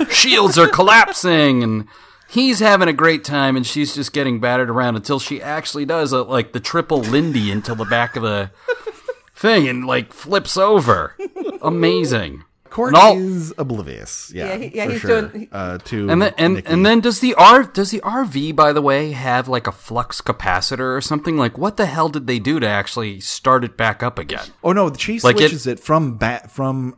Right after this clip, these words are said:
Speaker 2: uh, ele-, a-, electric, from the actual cord to battery to actually start
Speaker 1: Oh,
Speaker 2: the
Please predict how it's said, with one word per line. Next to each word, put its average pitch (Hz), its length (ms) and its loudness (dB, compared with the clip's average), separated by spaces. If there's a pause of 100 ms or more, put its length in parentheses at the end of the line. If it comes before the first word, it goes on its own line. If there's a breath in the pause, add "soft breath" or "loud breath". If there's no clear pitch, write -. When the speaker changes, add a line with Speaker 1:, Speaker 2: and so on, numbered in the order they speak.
Speaker 2:
uh, 104 360 -4 (160)
ele-, 98 260 -10
a-, 117 300 -8 (100)
electric, 113 560 -8 (420)
from 113 260 -6
the 104 260 -4
actual 101 320 -8
cord 123 500 -6 (400 soft breath)
to 120 140 -8
battery 98 800 -6
to 98 180 -8
actually 90 340 -10
start 110 420 0
Speaker 1:
Oh, 87 200 -4
Speaker 2:
the 80 260 -10